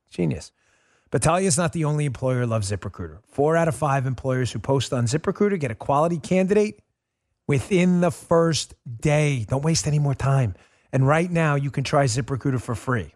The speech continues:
Why wait? Go to this address, web address, ziprecruiter dot com slash Bongino, B O N G I N O. The special offer is only good at ziprecruiter dot com slash Bongino, ziprecruiter dot com slash Bongino. ZipRecruiter,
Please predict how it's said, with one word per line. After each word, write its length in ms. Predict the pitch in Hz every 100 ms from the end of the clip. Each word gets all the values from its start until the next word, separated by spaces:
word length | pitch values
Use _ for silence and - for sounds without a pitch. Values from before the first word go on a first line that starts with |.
| _
Why 160 | 147
wait? 300 | 160 180 117 - _ _
Go 140 | 160 175
to 80 |
this 260 | 156 165 -
address, 520 | 135 120 78 - - _ _ _
web 120 | 113 101
address, 340 | 92 82 - _ _ _ -
ziprecruiter 920 | 110 160 170 214 - 214 214 214 196 -
dot 340 | 110 143 170 -
com 360 | 147 147 143
slash 400 | 147 - 127 123
Bongino, 580 | - 127 117 117 107 82 -
B 160 | 104
O 100 | 120
N 240 | 110 110 107
G 180 | 104
I 120 | 95 92
N 120 | 80
O. 80 | 71 _ _ _
The 60 | -
special 420 | - 139 - 147
offer 240 | 143 139
is 100 | 127 -
only 340 | 139 156 180 185
good 380 | 156 143 135 - _ _ _
at 160 | 110 113
ziprecruiter 880 | 101 107 147 - 170 - 123 95 80 -
dot 300 | 123 131 -
com 380 | 127 123 127 123
slash 400 | - 113 98 -
Bongino, 720 | 98 95 98 160 175 185 180 _ _ -
ziprecruiter 760 | 104 151 175 175 180 175 156
dot 240 | 123 98 -
com 380 | - 139 147 147
slash 360 | - 127 120
Bongino. 440 | - 131 117 113 90
ZipRecruiter, 680 | 92 135 123 127 113 87